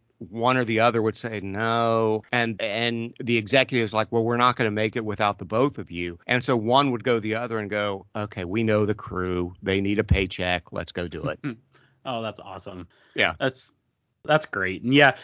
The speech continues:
Speaker 2: going back to what you said, yeah, if you're parachuting behind enemy lines in World War Two or any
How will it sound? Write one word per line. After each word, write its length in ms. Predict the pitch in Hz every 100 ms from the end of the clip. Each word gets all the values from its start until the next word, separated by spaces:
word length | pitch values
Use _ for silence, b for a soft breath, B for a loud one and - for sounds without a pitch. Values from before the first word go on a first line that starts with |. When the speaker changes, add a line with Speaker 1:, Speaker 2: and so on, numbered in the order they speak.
| B
Speaker 2:
going 160 | 196 190
back 140 | 165
to 60 | 135
what 120 | 117
you 80 | 110
said, 260 | 123 113
yeah, 160 | 110 123
if 140 | 113
you're 80 | 196
parachuting 640 | 202 208 165 147 139 117 - _ _ _ 151
behind 520 | 123 120 139 127 117
enemy 400 | 113 135 123 120
lines 380 | 110 113 117 113
in 100 | 110
World 180 | 110 113
War 160 | 110
Two 240 | 101 120 117
or 140 | 117
any 440 | 170 185 120 104